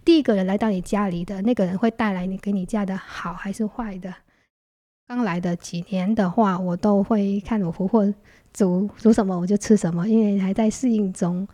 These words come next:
但是后来，呃，也开始就是过年的时候会想念一下家乡菜，那会自己会下厨。那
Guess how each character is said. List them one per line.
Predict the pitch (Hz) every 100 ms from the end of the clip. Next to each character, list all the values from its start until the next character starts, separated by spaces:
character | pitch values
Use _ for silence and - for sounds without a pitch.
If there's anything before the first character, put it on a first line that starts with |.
| - - -
但 | 269
是 | 247 285
后 | 269 254
来， | 196 214 - - -
呃， | 214 196 196 196
也 | 202 190
开 | 240 247
始 | - 190
就 | 240
是 | - 269 254 226 220 208
过 | 240 277
年 | 208
的 |
时 | 190
候 | 190
会 | 233
想 | 226 208 165
念 | 196 240
一 | 196 196
下 | - 196 180 196
家 | - 202
乡 | 214 208
菜， | 208 262 202 - - - -
那 | 240
会 | 226
自 | 233 240
己 | - 180 180
会 | 220
下 | 208 233 196
厨。 | - - 170 196
那 | 247 240